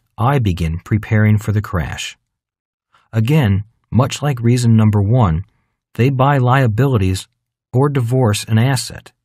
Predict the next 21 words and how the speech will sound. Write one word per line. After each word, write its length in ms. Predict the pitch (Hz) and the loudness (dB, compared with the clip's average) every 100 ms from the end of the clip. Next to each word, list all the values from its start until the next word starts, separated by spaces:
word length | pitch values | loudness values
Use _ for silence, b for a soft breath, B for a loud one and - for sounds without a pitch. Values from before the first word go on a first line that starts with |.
| _ - | _ -6
which 200 | 110 - | -4 -2
then 180 | 101 98 | -2 -2
creates 480 | - 120 123 151 - | -2 0 2 0 -2
a 60 | |
liability. 680 | 92 78 71 - 71 78 - _ _ _ _ _ _ _ _ _ - | -2 -2 -6 -10 -12 -14 -20 _ _ _ _ _ _ _ _ _ -2
Then 200 | 120 160 | 2 4
they 120 | 170 | 4
marry 360 | 131 131 143 143 | 4 4 2 2
a 80 | 131 | 2
new 200 | 147 160 | 4 4
liability. 760 | 101 85 76 85 73 - - _ _ _ _ _ _ - | 2 -2 -4 -6 -6 -10 -20 _ _ _ _ _ _ -8
They 140 | 95 | -2
now 420 | 92 147 95 87 - _ | 2 2 0 -2 -8 _
have 260 | 135 139 | -6 -6
two 180 | - 98 | -2 0
or 120 | 82 | 2
more 320 | 101 135 156 104 | 2 4 4 2
liabilities. 800 | 82 76 - 73 - - - - _ _ _ _ _ _ _ _ _ _ _ _ _ _ _ _ _ _ _ _ _ _ _ _ _ | -2 -4 -8 -10 -10 -12 -14 -20 _ _ _ _ _ _ _ _ _ _ _ _ _ _ _ _ _ _ _ _ _ _ _ _ _
Reason 480 | 90 92 160 151 151 | -6 0 2 2 2
number 240 | 139 127 113 | 2 0 -2
three, 400 | - 113 67 | -2 -6 -6